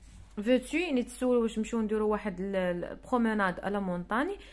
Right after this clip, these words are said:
هنا refuser, non, je refuse, لا كنرفض. C'est trop difficile pour moi. يعني هادشي بالنسبه ليا صعيب، ما غاديش نقدر. دونك هادو هما، آه، لي زيكسبرسيون اللي عندنا.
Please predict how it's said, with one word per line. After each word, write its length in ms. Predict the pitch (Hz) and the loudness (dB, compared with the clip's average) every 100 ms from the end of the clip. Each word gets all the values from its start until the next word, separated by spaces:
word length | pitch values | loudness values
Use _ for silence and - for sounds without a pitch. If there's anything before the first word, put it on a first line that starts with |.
| - 196 | -12 -4
هنا 280 | 208 220 | 0 2
refuser, 640 | 208 226 226 202 214 277 - | 0 -2 -2 0 2 2 2
non, 520 | 220 277 214 220 185 | 2 2 2 -2 2
je 80 | 233 | 2
refuse, 540 | 233 233 - 254 202 | 2 -2 -2 -2 -2
لا 260 | 202 214 - | -4 -4 -4
كنرفض. 420 | 202 165 - 302 302 - - - - | -4 -4 -2 -2 -2 -12 -18 -16 0
C'est 180 | 220 196 | 0 0
trop 260 | - 302 | -2 0
difficile 500 | 247 240 233 - 262 269 | 0 0 -4 -4 -6 -2
pour 120 | 226 | -2
moi. 160 | 190 165 | 0 -2
يعني 160 | 151 180 | -2 -6
هادشي 220 | 175 208 | -4 -6
بالنسبه 340 | 196 180 185 | -6 -4 -4
ليا 340 | 170 202 320 339 - - - | -2 0 0 -2 -14 -12 -2
صعيب، 260 | 208 262 | 2 2
ما 100 | 240 | 2
غاديش 320 | 214 214 208 180 | 0 -2 -4 -8
نقدر. 320 | - 139 160 - - - - | -8 -8 -8 -10 -20 -20 -6
دونك 280 | 202 220 | -4 -2
هادو 160 | 220 202 | -2 -4
هما، 380 | 196 208 269 320 - - - 349 | -2 0 -2 -2 -10 -20 -18 -8
آه، 220 | 202 190 185 | -4 -2 -2
لي 160 | 196 | -4
زيكسبرسيون 640 | 190 196 - 196 185 196 185 | -6 -10 -8 -8 -6 -6 -6
اللي 200 | 160 - | -6 -10
عندنا. 360 | 156 208 359 | -4 -4 -4